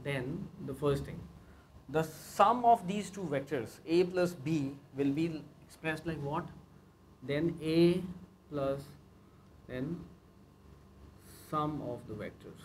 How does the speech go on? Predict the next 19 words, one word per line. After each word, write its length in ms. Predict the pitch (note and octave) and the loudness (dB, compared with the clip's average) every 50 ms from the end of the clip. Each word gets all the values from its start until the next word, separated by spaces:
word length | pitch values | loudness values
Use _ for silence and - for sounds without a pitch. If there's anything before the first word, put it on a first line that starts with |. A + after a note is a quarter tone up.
| - - - - - - - - - - _ - - - - - - - - - _ - - - - - - - - - - - - - - - - - - - - - - - - - - - | -20 -20 -20 -20 -20 -20 -20 -20 -20 -20 _ -20 -20 -20 -20 -20 -20 -20 -20 -20 _ -20 -20 -20 -20 -20 -20 -20 -20 -20 -20 -20 -20 -20 -20 -20 -20 -20 -20 -20 -20 -20 -20 -20 -20 -20 -14 -8
sum 340 | D3 C#3+ C#3+ D3 D3 D3 C#3+ C3+ | -4 -4 -2 -2 -2 -4 -4 -6
of 180 | C3 B2+ B2 - - C3 | -6 -8 -8 -10 -10 -10
the 180 | C3 C3+ D3 E3+ E3+ - - - - - - - A#2+ A#2+ | -8 -6 -6 -6 -8 -10 -14 -16 -20 -20 -20 -20 -14 -10
vectors 460 | B2 A#2+ A2+ A2+ - - F#2+ F2 G2 G2 - - - - - - - - - - - - - - - - - - - - | -8 -8 -8 -10 -14 -14 -14 -14 -14 -16 -18 -20 -20 -20 -20 -20 -20 -20 -20 -20 -20 -20 -20 -20 -20 -20 -20 -20 -8 -2
A 380 | D3 C#3+ C3+ C3+ C#3+ D3+ F3+ G3+ G3+ - - - - - - - - - - - - C#3 | 0 2 4 4 2 2 0 -4 -6 -10 -14 -18 -20 -20 -20 -20 -20 -20 -20 -20 -12 -6
plus 280 | C3+ C3 C3 B2+ - - - - | -2 -2 -2 -2 -4 -10 -6 -2
B 340 | C#3+ D3+ D3+ D3+ E3 G3 G3+ - - - - - - - - - - - - - - - - | 0 0 0 0 -2 -4 -6 -10 -14 -20 -20 -20 -20 -20 -20 -20 -20 -20 -20 -20 -20 -16 -4
is 260 | - C#3 C#3 C#3+ D3 C#3+ C#3+ | 0 0 0 0 -2 -6 -6
A 200 | - C3 C3 C3 | -2 0 0 2
one 280 | C3 C#3 D3 D3 D3+ - B2+ | 2 2 0 0 -2 -2 -4
I 220 | C3 C3 C3 C3 B2+ - | -2 0 0 0 0 -4
cap 220 | C3+ B2+ B2+ C#3 D#3+ F3 F3 E3+ - - - - - - - - - - - - - - - - _ - - - - - - | -6 -6 -6 -6 -4 -4 -6 -6 -8 -10 -16 -20 -20 -20 -20 -20 -20 -20 -20 -20 -20 -20 -20 -20 _ -20 -20 -20 -20 -12 -6
plus 320 | B2 B2+ C3 B2+ C3 - - - | -2 0 0 0 -2 -4 -8 -4
A 200 | C3 C3 C3+ C3 | -2 -2 -2 -2
two 300 | - - C#3+ C#3+ C#3+ C#3+ B2+ | -2 -4 -4 -4 -2 -4 -2
J 240 | C3 B2+ B2+ A#2+ B2 - | 0 0 0 0 0 -2
cap 240 | - B2+ B2+ C3+ D3 E3+ - - - - - - - - - - - - - - - - - - - - - - - - - - - - - - - - - | -6 -6 -6 -6 -8 -10 -14 -18 -20 -20 -20 -20 -20 -20 -20 -20 -20 -20 -20 -20 -20 -20 -20 -20 -20 -20 -20 -20 -20 -20 -20 -20 -20 -20 -20 -20 -20 -20 -12
plus 200 | A#2+ B2+ C3 B2+ | -6 -4 -4 -4
A 180 | B2+ C3+ C3 C3 | -4 -4 -4 -4